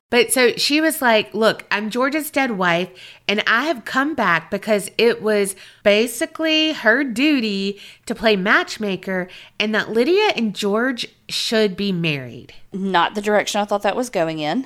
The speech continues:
Speaker 1: Right. You know, this was like, "Wait, what?" And she's like, "They have a connection, and maybe it's, you know, something only they know about, but I know too."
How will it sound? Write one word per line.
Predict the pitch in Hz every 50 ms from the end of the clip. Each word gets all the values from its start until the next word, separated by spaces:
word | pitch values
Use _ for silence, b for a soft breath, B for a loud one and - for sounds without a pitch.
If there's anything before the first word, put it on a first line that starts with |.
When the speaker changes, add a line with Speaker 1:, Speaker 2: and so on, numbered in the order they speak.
| 202 202
Speaker 1:
Right. | 226 220 185 151 147 - B B B B B B _
You | - 277 294
know, | 254 190
this | 202 233 302 370 370
was | 392 349 -
like, | 277 208 165 -
"Wait, | 190 151 - -
what?" | 143 151 156 175 240 359 440 440 403 370 - - _ -
And | 233 240 233
she's | - 269 262 233 254
like, | 226 - - -
"They | 214 240
have | 302 330 370 381
a | 370
connection, | 370 - 277 226 190 202 - - - - 277 277 277 269 269 B B B B B B B _ _ _ -
and | 214 226 220 214 214 208 208
maybe | 208 202 202 208 247 277 349
it's, | 392 392 349 285 190 - - - - - _ _ _ _ -
you | 269 302
know, | 285 262 254 220
something | 185 - 277 277 262 269 262 -
only | - 233 247 247 233
they | 202 208 208 220
know | 247 277 294
about, | 302 294 302 302 311 302 - 208
but | - 208 - -
I | - 190 240 320
know | 370 392 381 359 285
too." | - - - - 226 233 262 311 349 349 339